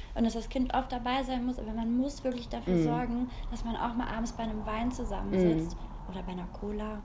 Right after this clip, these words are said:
Speaker 1: oder <laughs> bei einem Sprudelwasser, ähm, und da einfach mal Zeit hat. Und das schaffen, glaub ich, ganz viele dann irgendwie nicht mehr, so diesen Absprung von, mich gibt's jetzt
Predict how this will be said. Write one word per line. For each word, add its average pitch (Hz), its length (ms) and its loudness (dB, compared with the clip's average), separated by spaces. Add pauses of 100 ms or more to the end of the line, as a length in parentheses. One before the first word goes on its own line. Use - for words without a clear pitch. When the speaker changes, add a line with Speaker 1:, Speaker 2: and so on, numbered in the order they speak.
Speaker 1:
oder 170 160 -6
<laughs> 190 40 -2
bei 175 140 -2
einem 185 120 -2
Sprudelwasser, 214 800 0 (560)
ähm, 233 460 4 (300)
und 240 140 4
da 233 120 4
einfach 226 340 0
mal 220 340 0 (140)
Zeit 269 480 -2 (160)
hat. - 180 -16 (500)
Und 233 140 4
das 240 220 4 (200)
schaffen, 311 360 0
glaub 202 200 2
ich, 214 120 -4
ganz 208 280 -4
viele 208 560 -4 (200)
dann 214 160 0
irgendwie 220 400 -2
nicht 262 240 2
mehr, 214 100 2
so 202 80 -2
diesen 208 320 -4
Absprung 214 960 -4
von, 220 320 0
mich - 180 -6
gibt's 247 200 -2
jetzt 233 220 -4